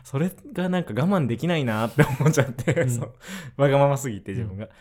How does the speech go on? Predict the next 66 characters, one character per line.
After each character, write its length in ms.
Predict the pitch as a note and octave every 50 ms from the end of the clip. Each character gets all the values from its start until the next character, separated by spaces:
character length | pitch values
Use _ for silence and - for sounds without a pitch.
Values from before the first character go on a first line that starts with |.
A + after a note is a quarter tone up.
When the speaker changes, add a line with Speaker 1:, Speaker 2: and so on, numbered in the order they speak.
| - _ _ _ -
Speaker 1:
だ 40 | C#3
か 80 | - E3
ら 100 | E3 E3
で 120 | E3+ F#3+
き 120 | G3+ - B3
る 80 | B3+
だ 80 | B3 B3
け 100 | A#3+ A3+
早 400 | - - A#3 A#3+ B3+ B3+ B3+ B3
く 300 | B3+ - A#3+ A#3 A3 G3
そ 180 | - - F3+ F3
う 40 | D#3+
な 80 | E3
れ 80 | F3+ G3
な 100 | G3+ F#3
い 80 | D#3+ C3+
の 80 | A#2
か 120 | A#2 A#2 A#2+
な 120 | D3 E3+
っ 40 | F#3
て 260 | - _ _ D3 C#3
思 160 | - D3+ E3
っ 40 | E3+
た 120 | - E3+
時 220 | E3+ E3 - F#3+ G3+
に、 280 | B3 C#4 A#3 D3 - - _ _
起 160 | - - B2
業 340 | B2 C3+ C3+ A#2+ A#2+ A#2+ A#2+
を 80 | B2 B2+
す 240 | B2+ - - B2+ G#2+
る 60 | A2+
っ 40 | A#2
て 280 | - - _ - -
い 180 | F2 E2+ F#2 F#2
う 140 | - - - _ _ _ _ - A#2+ A2+ A#2
選 180 | A#2 B2+ A2
択 200 | G#2+ A2+ - -
肢 140 | G#2+ - C#3
が、 120 | F3 G3+
Speaker 2:
う 60 | A3 A3+
ん。 20 |
Speaker 1:
を 180 | G3+ G3 E3 B2+
友 240 | - B2 B2+ B2
達 200 | A#2 A#2 A#2 A#2+
が 80 | G#2+ G2+
提 200 | - A2 G#2+ G#2+
案 160 | G2 G2 G2
し 60 | G2
て 80 | - G2
く 80 | - G2+
れ 100 | F#2+ -
て、 300 | - G3+ F3+ - - _ _ _ _ _ _ _ _ _ _ -
「じ 80 | A2 A#2+
ゃ 40 | A2+
あ 20 |
一 40 | G2+
緒 140 | - - G#2+
に 100 | A2 A2
し 80 | -
て 80 | - A#2
よ」 180 | A2+ C3 C#3 C3+ - _
っ 40 | _
て 80 | - -
言 60 | -
っ 40 | -
て、 420 | _ _ - E3+ - - - -